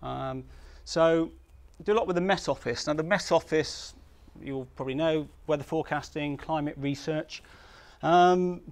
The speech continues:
big investment over the years with supercomputers, and they've pretty much, the, the, the weather sector has really led a lot of, um, high-performance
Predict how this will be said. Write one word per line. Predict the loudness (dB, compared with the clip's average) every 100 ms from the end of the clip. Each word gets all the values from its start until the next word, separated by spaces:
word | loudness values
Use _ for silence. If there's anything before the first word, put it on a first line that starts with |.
| 2
big | 4 4
investment | 4 2 2 0
over | 0 0
the | 0
years | 0 0 -2
with | -4
supercomputers, | -4 -8 -8 -12 -10 -12 -12 -14 -14
and | -12
they've | -12 -14 -12
pretty | -8
much, | -6 -8 -8
the, | -8 -6
the, | -8 -8
the | -8
weather | -2 -2 -2
sector | -6 -10 -10 -10 -8
has | -10 -14
really | -10 -8 -8
led | -8 -8
a | -8
lot | -10 -10
of, | -14 -12
um, | -10 -8 -10
high-performance | -14 -14 -14 -12 -12 -14 -20